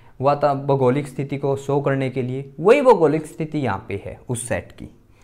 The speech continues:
हम इसको ऐसे शो कर देंगे कि भाई यहाँ पर ए यूनियन बी का कॉम्प्लीमेंट है। बस बेटा ये हमारा आंसर आ जाएगा। ठीक है, अगला देखिए, ए का कॉम्प्लीमेंट, इंटरसेक्शन बी का कॉम्प्लीमेंट,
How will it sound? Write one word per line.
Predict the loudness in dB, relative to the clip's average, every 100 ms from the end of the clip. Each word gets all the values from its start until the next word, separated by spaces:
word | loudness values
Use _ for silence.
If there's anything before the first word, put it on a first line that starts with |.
| -20 _ -6
हम | -2 -2
इसको | -4 -4 -2
ऐसे | -2 -2 -4 -8
शो | -6
कर | -8 -10
देंगे | -12 -14 -16
कि | -12 -8
भाई | -4 -4
यहाँ | -4 -6 -6 -6
पर | -6 -6 -6 -12 -20 -20 -20 -10 -4
ए | -2 0
यूनियन | -2 -2 -4 -4 -6
बी | -6
का | -6 -10
कॉम्प्लीमेंट | -10 -12 -14 -14 -14 -14 -16 -16
है। | -12
बस | -12 -8
बेटा | -10 -8
ये | -10 -10 -14
हमारा | -14 -12 2 4 4 0 -18 -6
आंसर | -4 -4 -4 -8 -6
आ | -8
जाएगा। | -10 -16 -16 -16 -18 -18 -12
ठीक | -12 0 2
है, | 2 -2 -18 -20 -10 2
अगला | 8 8
देखिए, | 8 2 2 -2 -2 2
ए | 4 6
का | 6 4
कॉम्प्लीमेंट, | 4 2 0 0 2 0 -2 -10 -20 _ -2
इंटरसेक्शन | -2 0 -2 -2 -4 -4 -4
बी | -2 -2
का | 0 -2 -2 -10 -12 2
कॉम्प्लीमेंट, | 2 4 -2 -6 -10 -12